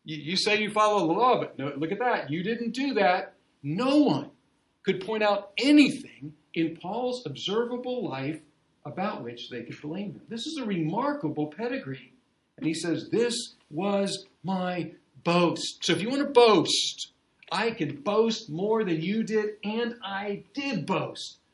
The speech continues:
more than any of you. And then he turned. In verse seven, he says, "But, but whatever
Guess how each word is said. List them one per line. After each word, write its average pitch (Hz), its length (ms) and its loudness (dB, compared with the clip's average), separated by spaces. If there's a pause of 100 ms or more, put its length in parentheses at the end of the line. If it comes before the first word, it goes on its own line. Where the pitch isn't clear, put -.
(120)
more 170 320 0
than 139 280 -4
any 180 500 -6
of 139 420 -4 (380)
you. 98 180 -16 (1120)
And 139 120 -8
then 131 460 -4 (1200)
he 135 180 -6
turned. 104 480 -6 (800)
In 113 100 -10
verse 156 300 0
seven, 117 460 0 (280)
he 131 80 -8
says, 104 520 -8 (180)
"But, 113 320 -2 (1400)
but 147 400 2
whatever 175 720 -4